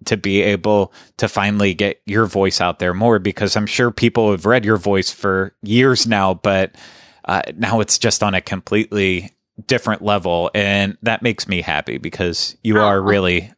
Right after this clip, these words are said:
Speaker 1: amazing. And
Speaker 2: Oh, you're sweet.
Speaker 1: and
Speaker 2: Thank
Speaker 1: yeah,
Speaker 2: you.
Speaker 1: even, even when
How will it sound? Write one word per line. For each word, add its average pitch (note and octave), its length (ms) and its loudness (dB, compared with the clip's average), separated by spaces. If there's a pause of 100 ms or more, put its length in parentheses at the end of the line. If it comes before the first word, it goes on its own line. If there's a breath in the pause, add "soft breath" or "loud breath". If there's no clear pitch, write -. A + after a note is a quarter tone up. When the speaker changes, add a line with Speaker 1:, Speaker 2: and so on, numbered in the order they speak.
(100)
Speaker 1:
amazing. E2+ 640 -4 (140)
And F#2 380 -6 (380 loud breath)
Speaker 2:
Oh, D4+ 440 0
you're D4 240 -2
sweet. C4+ 760 0
Speaker 1:
and G#2+ 320 -4
Speaker 2:
Thank D4+ 280 4
Speaker 1:
yeah, A2 200 2
Speaker 2:
you. D3+ 380 6
Speaker 1:
even, C3 480 -2
even D#3+ 320 4
when C#3+ 360 2